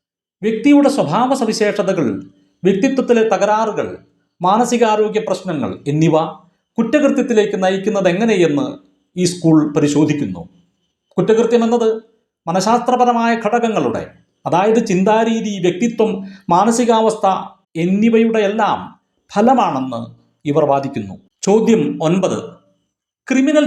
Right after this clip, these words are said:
തിങ്കിങ് പാറ്റേണുകൾ എന്നതുകൊണ്ട് എന്താണ് വിവക്ഷിക്കുന്നത്? What is mean by criminal thinking patterns? ഉത്തരം, കുറ്റവാളികൾക്ക് സാധാരണക്കാരിൽ നിന്ന് വ്യത്യസ്തമായ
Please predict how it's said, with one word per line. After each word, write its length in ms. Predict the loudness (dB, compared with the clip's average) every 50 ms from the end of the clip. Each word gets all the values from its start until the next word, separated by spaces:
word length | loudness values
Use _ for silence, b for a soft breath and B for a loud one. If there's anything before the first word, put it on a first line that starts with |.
| 0
തിങ്കിങ് 320 | 0 0 0 -2 -2 -2 -2
പാറ്റേണുകൾ 500 | -2 -2 -2 -2 -2 -2 -2 -2 -4 -4 -6 -8 -12 _ _ _ _ _ _ _ _ _ -8
എന്നതുകൊണ്ട് 560 | -4 -2 0 0 0 0 0 0 0 0 -2 -2 -4 -6 -6
എന്താണ് 460 | -4 -2 0 2 2 2 0 -2 -4 -6 -8 -8 -6 -4
വിവക്ഷിക്കുന്നത്? 600 | -2 -2 -2 -2 -4 -4 -4 -6 -8 -8 -10 -10 -14 -18 _ _ _ _ _ _ _ _ _ _ _ -2
What 140 | -2 0 0
is 120 | 0 -2 0 2 2
mean 140 | 4 4 4 2 2
by 80 | 0 0 -2 -6 -8 -8 -4
criminal 360 | -2 0 2 2 2 0 0 -2 -2
thinking 260 | -4 -2 -2 -2 -2 0
patterns? 460 | -2 -2 -2 -4 -6 -8 -8 -8 -10 -12 -12 -14 -16 _ _ _ _ _ _ -10
ഉത്തരം, 340 | -6 -2 -2 0 0 -2 -4 -6 -10 -14 -20 -20 _ _ _ _ _ _ _ _ _ -6
കുറ്റവാളികൾക്ക് 720 | -6 -2 0 2 4 4 4 4 4 2 0 0 0 -2 -2 0
സാധാരണക്കാരിൽ 800 | 2 2 2 2 0 0 0 -2 -4 -4 -2 0 0 0 0 -2 -4
നിന്ന് 160 | -4 -4 -2
വ്യത്യസ്തമായ 640 | 0 0 0 0 0 -2 0 0 0 0 2 2 2